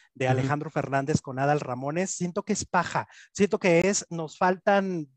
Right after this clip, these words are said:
Speaker 1: tres minutos del capítulo,
Speaker 2: Es que
Speaker 1: pon a otro rollo.
Speaker 2: lo, la última semana, yo creo que desde que empezó, cada capítulo tiene, la mitad es paja. Digo, están en, en un rancho, pero, pues, no era necesario que nos echaran tanta paja, ¿no?
Speaker 1: Sí.
Speaker 2: Y, bueno, pues, ponen una que otra cosa,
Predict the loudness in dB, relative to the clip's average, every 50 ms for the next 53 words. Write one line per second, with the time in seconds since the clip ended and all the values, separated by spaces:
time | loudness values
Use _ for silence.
0 | _ 0 2 4 4 2 0 0 -2 -4 -4 -6 -6 -8 -4 -4 -4 -4 -2 -4
1 | -4 -4 -6 -2 4 4 6 6 8 6 6 6 6 4 4 4 4 4 2 0
2 | -2 0 0 0 0 -2 -6 -8 -10 -10 -10 -12 -14 -14 -18 _ _ _ _ 2
3 | 4 6 4 4 4 4 4 4 4 4 2 0 0 0 0 0 2 2 2 2
4 | 2 2 0 0 -2 -4 -6 -6 -4 -2 0 0 -2 -2 -4 -4 -4 -4 -6 -10
5 | -12 -14 _ -20 -20 -20 -20 -20 -20 _ _ 0 0 2 2 0 -2 -2 -2 -6
6 | -4 2 4 4 4 4 4 4 4 4 4 4 4 4 4 2 2 2 2 2
7 | 2 0 -2 -6 -8 -6 _ -6 -6 -6 -6 -6 0 2 4 4 2 2 0 2
8 | 4 6 6 4 4 2 0 4 6 8 8 8 8 6 2 0 0 0 -2 -2
9 | -2 -2 -4 -6 -6 -6 -6 -2 0 2 2 2 2 0 -2 -2 0 0 -2 -2
10 | -2 -4 -6 -8 -8 -10 -10 -8 -4 -2 0 0 0 0 0 2 2 2 0 0
11 | -4 -6 -4 _ -6 -6 -4 -4 -2 -2 0 -2 -2 -4 -6 _ -20 -20 -20 -20
12 | -20 -20 -20 -14 _ 2 4 6 6 8 8 8 8 8 8 8 8 8 6 4
13 | 2 0 -4 -4 0 2 2 4 4 2 2 0 0 -2 -2 -2 -2 -4 -4 -2
14 | -4 -4 -4 -6 -12